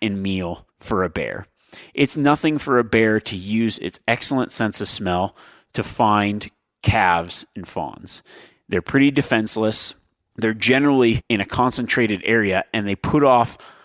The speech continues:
a pretty good scent that is easy for the bears to find those areas. So if I have areas that I'm glassing and I'm seeing a lot of elk,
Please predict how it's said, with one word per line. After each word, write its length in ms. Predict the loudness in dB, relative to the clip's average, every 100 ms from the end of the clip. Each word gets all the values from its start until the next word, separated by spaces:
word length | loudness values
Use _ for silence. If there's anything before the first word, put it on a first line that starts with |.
| _ -10
a 80 |
pretty 460 | -10 -4 2 4 2
good 640 | 2 4 6 6 2 0 -8 _
scent 680 | -2 0 2 2 0 -6 -6
that 140 | -4 -4
is 200 | -6 -8
easy 320 | -4 -2 0
for 200 | -2 -4
the 100 | -6
bears 340 | -2 -2 -2 -6
to 80 | -8
find 400 | -6 -6 -6 -10
those 260 | -12 -10
areas. 440 | -10 -10 -12 -14 -16 -20 -20 -12 0
So 260 | 4 4
if 140 | 4 2
I 240 | 2 2
have 280 | 0 -2 -2 -10 -2
areas 380 | 2 2 2 2
that 120 | 0
I'm 140 | -2
glassing 640 | -6 -4 2 2 2 0 -6
and 80 |
I'm 100 | -8
seeing 300 | -6 -4 -6 -4
a 100 | -2
lot 240 | 2 2
of 60 | 0
elk, 320 | -4 -6 -8